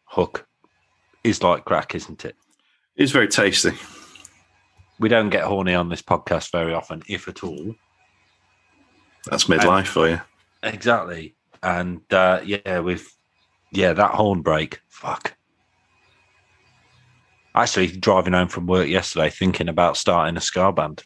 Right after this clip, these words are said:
Speaker 1: That's how much it got in my head. Now, I don't know if I've had an Arthur Fowler moment here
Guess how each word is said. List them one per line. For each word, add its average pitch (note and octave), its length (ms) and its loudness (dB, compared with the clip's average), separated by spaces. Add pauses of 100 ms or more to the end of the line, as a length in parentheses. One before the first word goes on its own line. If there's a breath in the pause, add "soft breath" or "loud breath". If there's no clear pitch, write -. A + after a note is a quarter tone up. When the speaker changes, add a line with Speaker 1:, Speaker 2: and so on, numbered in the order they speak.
Speaker 1:
That's - 300 0
how E2+ 220 -2
much F2+ 320 -4
it E2 120 -6 (100)
got F#2 180 0
in F2 80 -6
my E2+ 120 -2
head. F#2 220 -2 (1500)
Now, F#2+ 380 2 (240)
I G2+ 60 2
don't G#2 160 4
know G2+ 120 4
if F2+ 100 -4
I've F#2+ 180 4
had F2+ 140 2
an F#2 120 0
Arthur F#2 360 2
Fowler F#2 440 0
moment E2 440 -8 (100)
here G2 240 -4